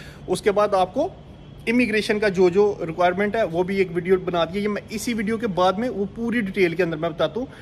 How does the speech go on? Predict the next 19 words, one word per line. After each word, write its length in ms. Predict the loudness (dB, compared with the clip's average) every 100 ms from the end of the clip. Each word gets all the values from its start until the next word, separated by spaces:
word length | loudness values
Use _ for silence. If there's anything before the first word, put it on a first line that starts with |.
| -16 -6
कि 120 | -4
तहसील 360 | -4 -4 -4 -2
के 80 | -2
अंदर 140 | -2
हमारे 200 | -2 -2
पास 220 | -2 -6 -10
क्या-क्या 460 | -4 0 0 0 0
options 520 | 0 -4 -6 -6 -6
है, 60 |
ठीक 240 | -6 -4 -2
है। 160 | -2 -6 -20 -20 -12 0
ये 120 | 0
हमारे 240 | 2 2
management 440 | 0 -2 -2 -4 -4 0
rooms 320 | 0 2 -2
हैं, 120 | -4 -8 -16 -8
ठीक 200 | -4 -2
है। 120 | -2 -6 -14 -16 -18 -20 -6 -4
ओके, 520 | -2 -2 -4 -6